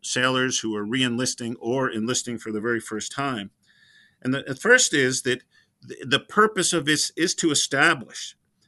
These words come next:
the, the rules for good order and discipline. And it's in accordance with the Uniform Code of Military Justice. And it establishes the,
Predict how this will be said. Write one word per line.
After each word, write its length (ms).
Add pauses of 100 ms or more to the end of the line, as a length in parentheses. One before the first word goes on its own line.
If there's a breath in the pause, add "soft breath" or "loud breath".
(520)
the, 300
the 120
rules 580
for 160
good 220
order 260
and 220
discipline. 580 (180)
And 140
it's 200 (140)
in 120
accordance 480
with 100
the 80
Uniform 400
Code 220
of 80
Military 460
Justice. 540 (380 loud breath)
And 100
it 80
establishes 880
the, 240